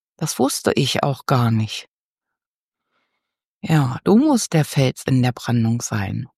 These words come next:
Ruhig, standhaft und verlässlich, selbst wenn der Sturm tobt. Und das bedeutet nicht, dass du keine Emotionen zeigen darfst, sondern dass du sie ganz bewusst steuerst und nicht von ihnen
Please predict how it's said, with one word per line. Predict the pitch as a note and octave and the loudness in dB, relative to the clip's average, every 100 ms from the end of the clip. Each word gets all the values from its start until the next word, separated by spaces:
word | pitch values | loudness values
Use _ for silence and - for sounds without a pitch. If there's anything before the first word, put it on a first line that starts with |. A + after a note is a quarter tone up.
| _ | _
Ruhig, | D3+ E3+ E3+ - - _ | 2 2 0 -6 -16 _
standhaft | - - G3 G#3+ F#3+ F#3 - | -8 -2 -2 -2 -4 -6 -4
und | F#3 F#3+ | 0 0
verlässlich, | - F#3+ G#3+ A3+ - B2+ B2+ - | 2 2 2 0 0 -2 -2 0
selbst | E3+ G3+ - F3 | 0 0 -2 0
wenn | F#3 | 2
der | F#3+ G3 | 2 0
Sturm | - G3+ G3 G#3 | 0 0 2 0
tobt. | - A3+ E3 - - | 2 0 0 -6 -2
Und | D3+ D3+ - _ | 0 0 -6 _
das | E3+ - | -2 -2
bedeutet | - C#3+ D3 D#3 - - | -4 0 2 0 -2 -2
nicht, | D3+ F#3+ B3+ - - - - - - | 2 4 2 -4 -20 -20 -20 -20 -4
dass | E3 - | -2 -2
du | E3+ | -2
keine | - D#3 D#3+ | 0 2 2
Emotionen | D3+ D3+ C#3+ - A3 C4+ | 2 0 -2 -2 2 2
zeigen | A3 D3 C3 C#3 B2+ | 0 -2 -2 -2 -2
darfst, | A#2+ A#2+ - _ _ - - - | -2 -4 -8 _ _ -20 -20 -18
sondern | - D#3+ E3+ F3 E3+ | -2 2 4 4 2
dass | E3 - | -2 -2
du | - | -4
sie | E3+ E3 E3+ E3+ | -2 -2 -4 -6
ganz | - C#3 F3+ A#3+ - - | 0 2 4 2 -2 -6
bewusst | C#3 B2 - C#3+ G3 - - | -6 -6 -4 -4 -2 -6 -10
steuerst | - - B2+ C#3+ F3+ A3 - - | -10 -2 2 2 2 0 -2 -4
und | D3 D3+ | 2 2
nicht | G#3+ - | 2 0
von | D#3 C#3+ | -2 0
ihnen | C3+ C3 | 0 -2